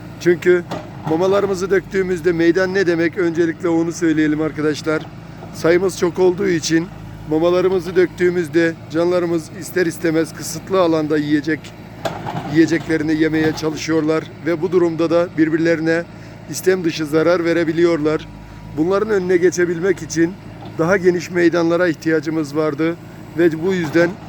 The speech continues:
bu şekilde geniş alanlar yaratarak en azından canlarımızın huzurlu bir şekilde yemeklerini yemelerini sağlayacağız. Aynı zamanda biliyorsunuz kulübe ihtiyacımız var arkadaşlar.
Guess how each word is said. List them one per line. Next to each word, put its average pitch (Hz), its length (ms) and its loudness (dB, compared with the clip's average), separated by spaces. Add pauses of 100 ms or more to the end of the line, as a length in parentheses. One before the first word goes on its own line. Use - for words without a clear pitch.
(300)
bu 202 80 -6
şekilde 170 580 0 (200)
geniş 180 260 2
alanlar 170 400 2
yaratarak 175 560 0 (560)
en 190 80 -2
azından 170 400 2
canlarımızın 165 680 2 (160)
huzurlu 180 360 0
bir 180 60 -6
şekilde 165 400 -2
yemeklerini 165 600 2
yemelerini 156 480 0
sağlayacağız. 117 640 -6 (680)
Aynı 185 220 4
zamanda 180 580 4 (840)
biliyorsunuz 175 540 2 (100)
kulübe 185 320 4
ihtiyacımız 156 580 -2
var 147 120 -2
arkadaşlar. 143 640 -2